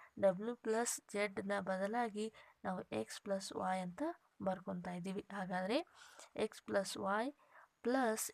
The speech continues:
ಎಕ್ಸ್ ಪ್ಲಸ್ ವೈ equal to ತ್ರೀ ಸಿಕ್ಸ್ಟಿ ಡಿಗ್ರಿ. ಇವಾಗ ಟೂ ಟೈಮ್ಸ್ ಎಕ್ಸ್ ಪ್ಲಸ್ ವೈ ಅಂದ್ರೆ ಎರಡಿದೆ, ಅದಕ್ಕಾಗಿ ಎರಡು into x plus y equal to three sixty degree. ಇವಾಗ x plus y equal to three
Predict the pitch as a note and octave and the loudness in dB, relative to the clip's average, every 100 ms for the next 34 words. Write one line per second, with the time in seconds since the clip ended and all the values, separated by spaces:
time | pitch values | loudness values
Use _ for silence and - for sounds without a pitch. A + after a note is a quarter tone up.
0 | F#3+ F#3+ - G3+ F#3 - G#3+ A#3+ G#3 G3 | -6 -6 -6 -4 -4 -2 -2 0 -2 -2
1 | F#3+ C#4 F4+ - - _ - G3 F3+ - | -2 0 -2 -4 -16 _ -6 -4 -2 -4
2 | - - G#3 G3 F#3 G3 - - - - | -4 -4 -4 -4 -4 -6 -6 -14 -20 -20
3 | - G#3+ G3+ G3 G#3+ D4 - B3+ B3+ A#3+ | -6 0 4 4 4 -2 0 0 2 4
4 | B3 B3+ - G3+ G3 - G#3+ G#3+ - A3+ | 2 0 -4 -4 -4 -6 0 0 0 0
5 | F#3+ - _ G#3 F#3 G#3 D#4 - - - | -2 -4 _ -4 -2 0 -2 -4 -18 -18
6 | - G3+ G3 F#3 F#3 C4 E4 _ - _ | -2 2 2 2 -2 -2 -2 _ -20 _
7 | G#3+ G3+ G3+ G#3 C4 E4+ _ - _ - | -4 -2 2 2 2 -4 _ -20 _ -6
8 | G#3+ G3+ G#3+ A#3 A3+ A3 D#4 G#4+ A3 F#3+ | 0 2 4 4 2 2 2 4 4 -2
9 | - G3+ G3 G3+ G3 G#3+ G#3+ F#3 - G#3 | -4 -4 -4 -2 0 0 -4 -4 0 0
10 | G#3+ G4+ - - - _ _ _ _ _ | 2 2 0 -14 -20 _ _ _ _ _
11 | _ _ _ _ _ _ - A3 A3 G3+ | _ _ _ _ _ _ 0 2 2 -2
12 | - - C4+ C#4 - G3+ G#3+ F#3 F#3 G3 | -4 0 2 2 0 -4 -2 0 0 4
13 | D4+ F4 G#3+ G3 - A3 A#3+ A#3 G#3 G#3 | 4 4 0 -2 -4 -2 0 2 4 2
14 | - G#3+ G#3 D#4+ - A3+ A3 | 2 0 2 0 0 0 2